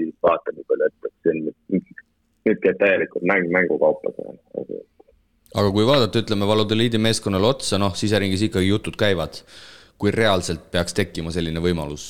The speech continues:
Speaker 2: et, äh, te tõesti saate sinna kõrgliigasse koha, no kas, kas, äh,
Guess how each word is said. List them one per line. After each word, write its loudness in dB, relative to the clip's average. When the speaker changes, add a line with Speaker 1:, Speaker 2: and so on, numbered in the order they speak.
Speaker 2:
et, -8
äh, -6
te -4
tõesti 0
saate -2
sinna -6
kõrgliigasse -2
koha, 0
no -8
kas, -6
kas, -2
äh, 2